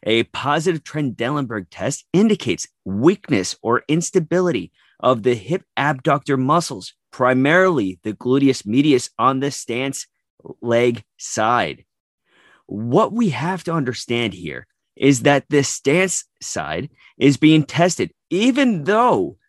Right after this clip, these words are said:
we are observing the pelvis on the non-stance side. For example, if the patient stands on the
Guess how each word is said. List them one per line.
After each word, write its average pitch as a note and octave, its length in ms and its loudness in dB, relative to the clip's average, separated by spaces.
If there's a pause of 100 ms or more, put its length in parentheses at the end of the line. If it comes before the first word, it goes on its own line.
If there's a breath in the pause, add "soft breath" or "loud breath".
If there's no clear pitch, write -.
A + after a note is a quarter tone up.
(180)
we C3 160 0
are C#3+ 140 0
observing C3 540 -4
the G#2+ 80 -4
pelvis A2 520 -6 (120)
on A#2 180 -2
the B2 240 -4 (100)
non-stance A#2+ 1160 -2 (100)
side. A2+ 560 -2 (1300)
For B2+ 240 4
example, C3+ 720 0 (540 soft breath)
if D#3+ 240 0
the F#3+ 180 -4
patient G3 640 -6 (240)
stands D#3 600 -4
on G#2 220 -4
the G#2 240 -4